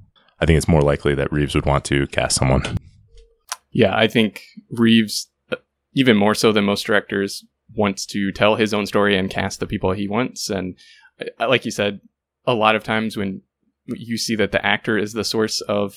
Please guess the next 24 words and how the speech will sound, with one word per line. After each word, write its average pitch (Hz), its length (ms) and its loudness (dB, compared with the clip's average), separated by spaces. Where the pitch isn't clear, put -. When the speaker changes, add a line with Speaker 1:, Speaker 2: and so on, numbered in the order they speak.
Speaker 2:
wanting 110 280 0
to 113 80 0
be 104 120 0
a 98 60 -2
character, 127 480 0
it - 240 0
more 139 260 4
often 120 260 2
than 101 100 -2
not 101 260 -2
doesn't 104 240 0
work 107 180 -2
out. 110 340 4
Like, 104 180 -8
the 113 80 -2
harder 110 300 4
that 101 120 0
you 101 100 -4
are 101 80 0
trying 104 280 -2
to 104 60 -6
be 107 120 -2
that 104 180 0
character, 110 500 -2